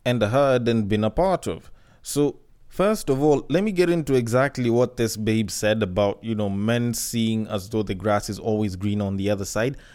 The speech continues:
First of all, that's bullshit. Guys will go for the best option that's available in front of them at that point in time.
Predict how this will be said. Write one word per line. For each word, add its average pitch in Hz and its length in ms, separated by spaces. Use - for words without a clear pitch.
First 233 340
of 147 120
all, 139 100
that's 135 240
bullshit. 110 540
Guys 185 520
will 131 280
go 139 240
for 151 140
the 120 120
best 113 460
option 110 460
that's 101 240
available 104 640
in 92 120
front 127 360
of 120 100
them 120 240
at 117 280
that 117 220
point 104 240
in 92 120
time. 95 240